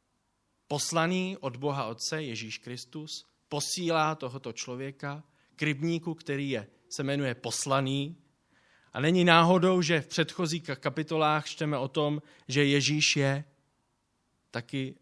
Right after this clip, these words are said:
eh, živá voda. Že on je ta živá voda. Nicméně pokračujme dál. Slepý je poslušen Ježíšových slov, jde, umyje se.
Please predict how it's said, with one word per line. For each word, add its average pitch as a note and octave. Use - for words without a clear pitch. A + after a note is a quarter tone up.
eh, A2+
živá B2+
voda. C3
Že C3
on D#3
je C3+
ta A#2
živá A2
voda. G2+
Nicméně G#3+
pokračujme F#3
dál. B2
Slepý E3
je E3+
poslušen E3+
Ježíšových C#3+
slov, -
jde, D3
umyje C#3
se. F2